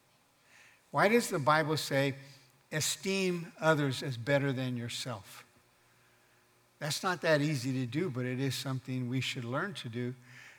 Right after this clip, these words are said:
There should actually be less of us and more of God that people see in our lives. Less of us. People shouldn't have to ask us,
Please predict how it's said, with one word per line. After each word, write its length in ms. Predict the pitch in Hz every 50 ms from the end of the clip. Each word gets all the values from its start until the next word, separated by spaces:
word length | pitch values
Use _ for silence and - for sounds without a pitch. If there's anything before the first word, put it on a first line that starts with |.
| _ _
There 180 | - 156 165 180
should 240 | - - - 220 196
actually 420 | 175 175 170 - - - 170 160
be 200 | 135 151 147 139
less 440 | 131 123 135 143 160 156 131 - -
of 160 | 185 170 170
us 420 | 156 139 131 120 120 117 - - - - - - _ _ _
and 140 | - 139 135
more 240 | 135 143 147 147 143
of 160 | 135 117 113
God 420 | - 147 147 135 120 110 107 107 - - - - - _ _ _
that 160 | 139 135 127
people 320 | - 151 160 156 - 156
see 320 | 131 - - - 143 139 127
in 100 | 120 117
our 160 | 113 117 117
lives. 540 | 110 110 113 113 101 92 87 - - - - - - _ _ _ _ _ _ _ _ - - - - _ _ _ _ _ _ _ _ _ _ _
Less 320 | - 135 156 - 147 - -
of 140 | 180 143 165
us. 460 | 180 175 123 95 - - - - - - - _ _ _ _ _ _ _ _ _ _ _ _ _ _ - _ _ _ _ _ -
People 320 | - 196 208 - 277 240
shouldn't 420 | - - - - 208 196 170 165
have 320 | 143 117 139 175 175 - -
to 240 | - 156 - - 151
ask 300 | 160 165 139 - - 143
us, 180 | 131 120 -